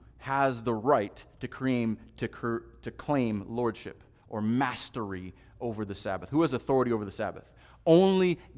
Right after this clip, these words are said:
God has authority over what God has instituted. This is another divine statement from Jesus. The Son of Man is Lord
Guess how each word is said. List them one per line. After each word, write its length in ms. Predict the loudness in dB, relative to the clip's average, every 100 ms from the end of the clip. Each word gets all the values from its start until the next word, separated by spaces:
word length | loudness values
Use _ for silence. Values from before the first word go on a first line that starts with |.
| 6
God 540 | 10 12 10 6 0 -14 -20 -20 -20 -20 _ -20 _ -20 _ -10
has 180 | -4 0
authority 480 | 0 6 8 10 8
over 140 | 6
what 260 | 6 2 4
God 380 | 8 10 8 6
has 180 | 2 0
instituted. 680 | -2 -2 -4 -4 -6 -8 -20 -20 -20 -20 -20 0
This 220 | 4 6
is 140 | 8
another 520 | 8 10 10 12 10 8
divine 640 | 4 8 8 8 6 2
statement 560 | 0 2 2 2 0
from 220 | 0 0 0
Jesus. 680 | -2 -4 -8 -16 -20 -20 -20 -20 -20 -2
The 140 | 0 2
Son 300 | 8 10 10
of 140 | 6
Man 300 | 6 8 8
is 200 | 6 4
Lord 640 | 2 10 12 12 10 6